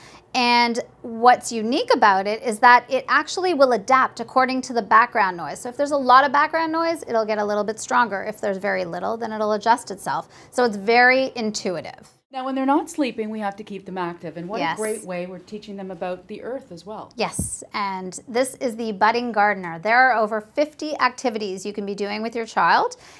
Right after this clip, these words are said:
Speaker 1: using very easy to follow instructions, very easy to find tools. You can be growing a spider web with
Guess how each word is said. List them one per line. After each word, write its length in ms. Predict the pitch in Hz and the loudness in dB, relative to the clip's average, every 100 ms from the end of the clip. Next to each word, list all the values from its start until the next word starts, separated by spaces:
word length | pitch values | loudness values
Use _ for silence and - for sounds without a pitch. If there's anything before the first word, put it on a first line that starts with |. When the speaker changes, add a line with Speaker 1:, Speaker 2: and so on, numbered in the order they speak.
| - - | -20 -6
Speaker 1:
using 520 | 240 240 233 233 214 | -2 -2 -2 -6 -4
very 380 | 208 233 254 269 | 0 2 2 0
easy 340 | 254 240 269 | -4 -2 0
to 80 | 262 | 0
follow 560 | 262 233 240 247 240 - | 6 6 8 4 2 -2
instructions, 840 | 247 233 240 214 214 226 220 208 | -4 0 6 6 6 -6 -6 -6
very 380 | 196 214 254 269 | -2 2 2 0
easy 300 | 254 247 254 | -4 -6 -4
to 60 | 240 | -2
find 320 | 254 233 233 | -2 -2 -4
tools. 400 | - 220 214 214 | -2 0 0 -2
You 80 | 247 | -4
can 140 | 269 | -4
be 80 | 247 | -4
growing 460 | 214 226 240 247 247 | -4 2 2 2 -4
a 40 | |
spider 520 | - - 254 262 262 | -10 2 4 4 0
web 340 | 240 240 233 214 | 4 4 4 -2
with 180 | 226 | -6